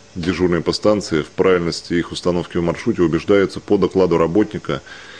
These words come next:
переводившего стрелку, и по показаниям приборов на аппарате управления. Д С П устанавливает стрелочные рукоятки или кнопки – в положение, соответствующее положению стрелок в маршруте.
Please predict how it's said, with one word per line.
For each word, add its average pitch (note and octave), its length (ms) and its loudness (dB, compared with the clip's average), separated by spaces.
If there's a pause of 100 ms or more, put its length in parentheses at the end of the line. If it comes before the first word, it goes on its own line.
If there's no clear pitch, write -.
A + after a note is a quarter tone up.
(220)
переводившего F#2 680 4
стрелку, D2 680 -4 (1700)
и C3 160 6
по A2 320 2
показаниям A2 720 4
приборов F#2 680 2 (280)
на F2 180 0
аппарате F#2+ 440 2
управления. C#2+ 680 -4 (1000)
Д G2+ 280 6
С - 80 0
П C3 180 6
устанавливает F#2 720 4
стрелочные F#2+ 600 4
рукоятки F2+ 540 4
или E2+ 120 4
кнопки – A2+ 640 2 (320)
в - 120 -16
положение, G2 760 4 (200)
соответствующее F#2+ 1080 4
положению E2+ 600 4
стрелок F#2 400 4
в E2+ 40 -4
маршруте. D#2+ 640 -2